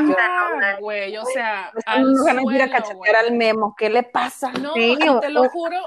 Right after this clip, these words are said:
Speaker 2: pero te lo
Speaker 1: Ujú.
Speaker 2: juro que él era todo tierno y todo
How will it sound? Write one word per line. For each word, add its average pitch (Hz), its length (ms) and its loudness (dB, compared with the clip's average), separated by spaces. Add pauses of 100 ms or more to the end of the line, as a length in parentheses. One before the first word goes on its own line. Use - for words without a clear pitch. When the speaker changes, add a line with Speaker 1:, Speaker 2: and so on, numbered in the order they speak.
(120)
Speaker 2:
pero 294 240 -4
te 320 80 -2
lo 311 120 -4
Speaker 1:
Ujú. - 80 -10
Speaker 2:
juro 359 200 -10
que 415 200 -10
él 330 120 -8
era 320 400 -4 (100)
todo 285 440 -14 (140)
tierno 247 400 -12
y 269 60 -16
todo 247 520 -12